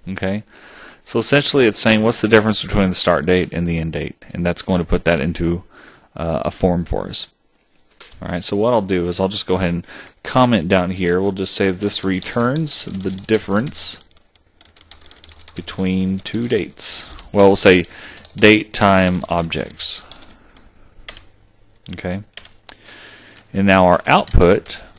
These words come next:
is simply going to equal the difference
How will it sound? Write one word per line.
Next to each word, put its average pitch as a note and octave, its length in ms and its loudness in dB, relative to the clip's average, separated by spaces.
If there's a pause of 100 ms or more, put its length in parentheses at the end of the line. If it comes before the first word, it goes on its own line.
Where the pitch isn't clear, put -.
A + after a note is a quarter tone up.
(480)
is G#2+ 140 0
simply A#2 340 0
going A2 240 2
to - 180 -10
equal G#2+ 600 0 (1040)
the G#2 160 2
difference G2 960 0